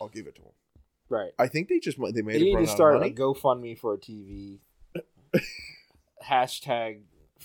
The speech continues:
Speaker 2: free Cushing T V experience.
Speaker 1: <laughs> The hashtag T-, Cushing T V.
Speaker 2: Yes.
Speaker 1: So, so then we, we move to, um, are we back in the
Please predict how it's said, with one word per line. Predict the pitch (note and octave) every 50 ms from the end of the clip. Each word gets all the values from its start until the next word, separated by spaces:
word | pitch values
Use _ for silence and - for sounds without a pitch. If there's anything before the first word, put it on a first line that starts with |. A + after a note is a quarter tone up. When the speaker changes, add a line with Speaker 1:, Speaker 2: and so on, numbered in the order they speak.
| - -
Speaker 2:
free | A#2+ A#2 A#2+ A#2 A2+ A2+ A2 A2 - - _ _
Cushing | - B2+ G#2+ - A#2+ G#2+ G#2 G#2+ A2+ - _ _ _ _ _ _ _ _ _ _ _ _ _ _ _ -
T | - A2+
V | G#2 A2 G#2+ G#2
experience. | G2 - - A2 G2+ G2 G2 - - - -
Speaker 1:
<laughs> | E3+ - _ - - D3
The | - - C#3 -
hashtag | - A#2+ A2 - - _ - - _ _ _ _ -
T-, | - - - - - -
Cushing | - - A#2 - G2+ - -
T | B2+ A2
V. | G2+ F#2 F#2 - - - - - - - A#2 B2 - _ B2
Speaker 2:
Yes. | B2 A2+ F#2+ - _
Speaker 1:
So, | - - - E3 D#3+ D#3 D#3 - C3
so | C#3+ - D#3+ D#3
then | D#3+ F3 F3+ F3+
we, | F3 E3 C3+ A#2
we | D3+ D3 C#3+
move | D3 C#3+ C#3+ C#3 C#3 -
to, | - - C3+ B2+ B2 A#2+ A2+ A2+ A2+ G#2+ G#2 G2+ G2+ _ _ _ _ _ _ _ _ _ _ _ _ _ _ _ _ _ _ _ _ _ _ _ _ _ -
um, | A2 G#2 G2+ G2+ G2 F#2+ F#2+ G2 G2 F#2+ F#2+ F#2+ F#2+ F#2 F#2 F#2 F#2 F#2 F#2+ _ _ _ _ _ _ _ _ _ _ _ _ _ _ _ _ _ _ _ _ _ _ _ _ _ _ -
are | A2
we | A2 A2
back | G#2+ - A#2 A2+ A#2+ B2 -
in | C3 A2
the | G#2+